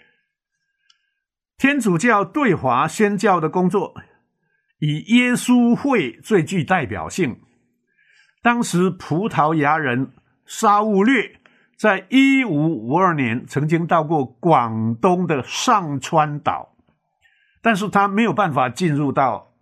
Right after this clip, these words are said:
中国的内地里面去。接着有意大利的宣教士叫做罗明坚，这个宣教士是第一个能说流利华语的宣教士。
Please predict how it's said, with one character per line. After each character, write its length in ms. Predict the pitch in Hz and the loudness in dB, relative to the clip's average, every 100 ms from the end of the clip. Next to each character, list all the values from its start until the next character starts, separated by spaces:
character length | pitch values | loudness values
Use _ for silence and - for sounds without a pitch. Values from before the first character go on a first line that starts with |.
| _ _ | _ _
中 260 | 180 170 | 0 0
国 220 | 165 110 113 | -2 -2 -2
的 120 | 117 | 0
内 260 | 160 165 | 0 -2
地 220 | 113 165 98 | -2 -2 -2
里 120 | 95 | -6
面 180 | 117 110 | -6 -8
去。 220 | 120 - _ _ _ _ _ _ _ _ _ - - _ _ | -10 -16 _ _ _ _ _ _ _ _ _ -20 -20 _ _
接 200 | 269 254 | -2 0
着 200 | 214 180 | 2 2
有 280 | 156 147 - | 2 -2 0
意 100 | 247 | 2
大 400 | - 247 214 196 | 2 2 2 0
利 200 | 208 226 | 0 0
的 300 | 175 160 - | 2 0 -2
宣 320 | 160 185 185 | -4 0 2
教 280 | 180 175 143 | 2 0 0
士 280 | - 185 127 | -4 -4 -2
叫 160 | 156 147 | -2 0
做 140 | 147 | 0
罗 340 | 131 123 160 | 2 2 2
明 300 | 202 139 165 | 2 0 0
坚， 360 | 175 202 196 196 - - _ _ _ _ _ _ _ _ _ _ | 0 0 0 -2 -14 -20 _ _ _ _ _ _ _ _ _ _
这 180 | 269 247 | 0 0
个 100 | 240 | 0
宣 240 | 247 254 | 0 0
教 220 | 247 226 | 0 0
士 240 | 196 233 202 | 0 0 2
是 120 | 214 | 0
第 340 | - 294 269 | 0 0 2
一 60 | 269 | 2
个 280 | 247 - - | 0 -6 -6
能 400 | 143 151 190 208 | -2 0 0 -2
说 500 | - - 226 - - | -6 0 0 0 -4
流 400 | 156 139 160 226 | -4 2 2 4
利 380 | 285 277 202 - - | 2 2 0 -8 -16
华 560 | - - 135 143 196 226 | -14 -6 -2 0 0 0
语 240 | 151 117 | 0 0
的 200 | 139 - | -2 -4
宣 280 | - 165 151 | -4 -2 0
教 160 | 156 120 | -2 -4
士。 220 | 165 | -8